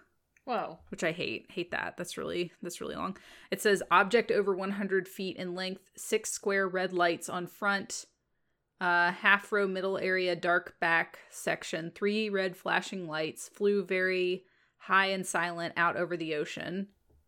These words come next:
Speaker 1: Hmm.
Speaker 2: And they checked with the, I think, I don't know, it's hard to read. They checked with, like, the flight tower, Oceana flight tower,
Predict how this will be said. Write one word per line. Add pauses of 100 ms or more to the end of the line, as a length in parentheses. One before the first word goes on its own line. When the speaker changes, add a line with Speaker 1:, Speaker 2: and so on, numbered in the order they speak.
(140)
Speaker 1:
Hmm. (2250)
Speaker 2:
And
they
checked (120)
with
the, (1800)
I
think,
I
don't
know,
it's
hard
to
read. (260)
They
checked
with,
like,
the (100)
flight
tower, (280)
Oceana (100)
flight
tower,